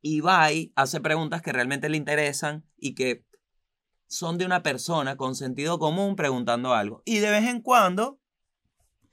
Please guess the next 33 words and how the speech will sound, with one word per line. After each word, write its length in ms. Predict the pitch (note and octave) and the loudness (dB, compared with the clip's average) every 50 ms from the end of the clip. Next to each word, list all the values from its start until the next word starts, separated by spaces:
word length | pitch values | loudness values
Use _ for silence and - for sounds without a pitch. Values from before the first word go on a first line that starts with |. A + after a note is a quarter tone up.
| _ - - _ | _ -20 -20 _
me 220 | - D3 D#3 D#3 D#3 | -2 2 4 6 8
hace 240 | D#3 D#3 - F#3 | 6 6 4 2
una 160 | F3+ F3+ F3+ E3+ | 0 0 0 0
pregunta 440 | E3+ D3 C#3+ C#3 C#3 C#3 E3+ E3 - | 0 0 0 -2 -2 -4 -6 -6 -4
de 120 | - D3+ | -2 0
interés 360 | C#3 C3+ C3 C3+ B2 A#2 A2+ | 0 0 0 0 0 -2 -2
público". 540 | - - A3+ G#3+ D#3 A2+ G2+ E2+ - D2 - _ _ _ _ _ | -2 -4 -4 -2 -2 -4 -4 -6 -10 -16 -18 _ _ _ _ _
¿Qué 140 | - D#3 D3+ | -2 -2 0
pasa 300 | - D#3 D3 C#3+ E3+ E3 | 2 0 0 0 -2 -2
con 120 | F#3 F#3 | -2 -2
un 100 | D#3+ D3+ | -2 -2
periodista? 600 | D3+ D#3 - D#3 E3 G3+ F#3+ E3 - - F#2 - _ _ _ _ | -2 -2 0 2 4 4 4 2 0 -4 -10 -12 _ _ _ _
Que 80 | - A#2 | -6 -4
apenas 320 | A2+ - G#2+ G2+ A2 B2 | -4 -4 -4 -4 -4 -4
empiezo 280 | D3+ C3 C3+ B2+ - D3 | -4 -6 -6 -4 -2 2
a 20 | |
hablar 180 | C#3+ D#3 D3+ B2 | 4 4 4 2
con 120 | B2 A#2+ | 0 -2
un 60 | A#2+ | -2
periodista 460 | A2+ D3 D#3+ D#3 D#3 D#3 - D3 C3+ D3+ | 0 0 2 2 0 0 -2 -4 -4 -4
es 60 | D#3+ | -4
y 40 | D#3 | -4
que, 120 | D#3+ D#3 | -2 0
"Mira, 480 | F#3+ A#3 B3 G#3+ F3+ C#3 A2+ G#2 - _ _ _ _ | 2 2 2 2 2 0 0 -2 -6 _ _ _ _
pecho 280 | - E3+ D3+ - E3 D3+ | 0 2 2 2 0 0
frío", 460 | - A#3 B3 B3 A3 G3+ D#3+ B2+ - | 2 2 4 4 4 4 2 0 -2
¿sabes? 340 | - E3+ D#3+ C#3 G#2+ - - _ _ _ _ _ _ _ _ _ _ _ _ _ _ _ _ _ _ _ _ _ _ _ | 0 2 2 2 2 0 -6 _ _ _ _ _ _ _ _ _ _ _ _ _ _ _ _ _ _ _ _ _ _ _
Hay 380 | - B2+ B2+ C#3 D3 F3+ A3 A3+ | 4 4 4 4 4 4 4 2
un 160 | F#3 D3 D3 | 2 0 0
cambio 340 | C#3+ D#3+ D#3 D3+ D#3 E3 F3+ | 0 0 0 2 0 0 -2
en 60 | F#3 | -2
la 80 | F#3+ F#3+ | -4 -2
narrativa 1000 | F#3 F3 E3+ E3+ - D#3+ - F#3 F3 D#3+ D3 B2+ A2+ A2+ A2+ A2 A#2+ C#3 C#3 | -2 -2 -2 -2 -4 -4 -2 0 0 2 2 0 0 0 -2 -4 -6 -10 -12